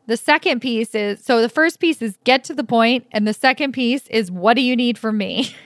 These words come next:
Right? That is what they wanna hear, right? "Get to the point, and what do you need from me?"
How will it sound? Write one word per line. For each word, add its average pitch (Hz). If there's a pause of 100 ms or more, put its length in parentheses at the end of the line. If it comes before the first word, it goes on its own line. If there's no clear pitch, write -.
(160)
Right? 226
That 233
is 214
what 190
they 247
wanna 226
hear, 196
right? 208 (360)
"Get 247
to 349
the 330
point, 294
and 196
what 214
do 233
you 233
need 214
from 208
me?" 208